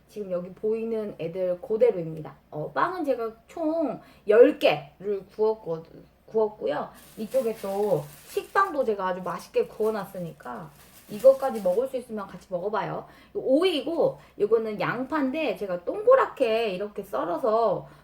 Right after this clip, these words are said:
물에 담가놨다가 아린 맛을 좀 빼놓은 상태예요. 그리고 이거는 제가 잘 만들어 먹는 달걀 샐러드입니다. 뭐냐면 양배추, 당근, 삶은 달걀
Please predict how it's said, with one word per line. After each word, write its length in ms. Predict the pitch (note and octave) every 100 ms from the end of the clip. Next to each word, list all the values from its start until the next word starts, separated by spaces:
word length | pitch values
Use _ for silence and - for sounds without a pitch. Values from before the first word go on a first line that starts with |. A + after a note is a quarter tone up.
| _
물에 280 | G#3 C#4+ F4
담가놨다가 880 | - F#3 G3+ A3+ G#3 - E3 C#3+ C#3+
아린 180 | F#3 A#3+
맛을 300 | B3+ A#3 G#3+
좀 220 | F3+ F#3+ -
빼놓은 400 | D#4 F#4 F4+ C#4+
상태예요. 680 | B3+ B3 A#3 E3 D3+ D3 - - _ _
그리고 640 | A3+ A#3 A#3 A#3 A#3 A3 -
이거는 680 | G#3 A3 A3+ A#3 A#3+ A3+ D#3 - _
제가 200 | A3 A3
잘 280 | G#3+ G#3 A3+
만들어 400 | F#3 F3+ G#3+ G#3+
먹는 520 | F3+ D#3+ F#3+ A3 D#3+ - -
달걀 1000 | - G#3 A3+ B3+ C4 A#3 A3+ A#3+ G3 D3+
샐러드입니다. 800 | - C4+ D4+ D#4 A3 F#3+ D3+ C3 -
뭐냐면 500 | - F3 F3+ F#3 D#3+
양배추, 760 | D3+ F#3 G#3+ B3+ B3+ - F3 D#3+
당근, 720 | - F#3+ G3+ F#3 G#3+ D4 E4+ - - _
삶은 480 | E4+ G4+ F#4 F#4+ D#4
달걀 500 | E3 E3+ E3+ D#3